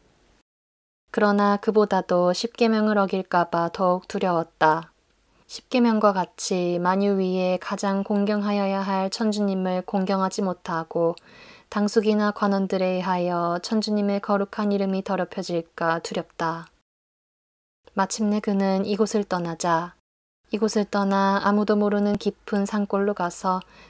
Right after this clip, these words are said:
나 혼자 천주님을 섬기며 천주교 신앙의 이상국가를 만들어보자. 그 길이 가장 좋은 길이다 라고 생각하였다.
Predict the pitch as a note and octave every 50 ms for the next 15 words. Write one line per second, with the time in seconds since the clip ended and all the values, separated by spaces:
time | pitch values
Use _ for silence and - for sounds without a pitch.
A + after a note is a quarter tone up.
0 | _ _ _ F#3+ F#3 F#3 F3 G3+ F#3+ F#3+ F#3 - G3 G3 - - A3+ A3 A3 -
1 | A3+ G#3+ G#3 G#3 G#3+ G#3 - A3 G3 F#3 F3+ E3+ - F3 F3 E3+ F3 F3 F3 F3
2 | F3 F3 F3+ - - - A3+ A3 A3 G#3+ A3+ G#3+ A3 A3 - - A3 G#3 G#3 G3
3 | G3 F#3+ F#3+ F#3+ F#3+ F#3+ - G3+ F#3+ - G#3+ G#3 G3+ - G3+ - _ - F#3 F3+
4 | F3 F3 F3+ F3+ F3 F3+ F3+ F#3 F#3 F#3 E3+ E3+ E3 E3 - E3+ D#3 D#3 D3+ -
5 | _ _ _ _ _ _ _ _ _ _ _ _ _ _ - - A3+ A3+ A3 G#3+
6 | - G3 F3 F3+ F3 F3 E3+ E3+ - - G3 F#3 G3 F#3 F#3 F#3 F#3 - - G#3+
7 | G#3+ G#3 G#3 F#3 F3+ E3 E3 D#3+ - E3 D#3 D#3 D#3+ E3 E3 - F#3 F3+ F3 E3+
8 | - G3 F#3+ - G3+ G3+ G#3+ G#3 - - G3 E3+ E3 _ _ - E3 E3 F3 F3
9 | -